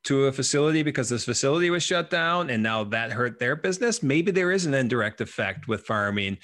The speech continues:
uh, or their, or their, their, whatever their product is,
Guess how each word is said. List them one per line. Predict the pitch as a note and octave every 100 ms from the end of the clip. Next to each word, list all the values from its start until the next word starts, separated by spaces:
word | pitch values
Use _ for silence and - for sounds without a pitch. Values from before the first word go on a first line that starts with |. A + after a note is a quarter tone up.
| - -
uh, | A2 G#2+
or | C#3+ B2
their, | A#2 B2+ A#2+ A#2 - -
or | C3+ A#2+
their, | C3 B2+ A2+ B2
their, | A2+ A#2+
whatever | A#2+ A2+
their | A#2+ A#2
product | - C3+ B2+ C3 A#2+ -
is, | B2+ A#2+ A2+ A2 A#2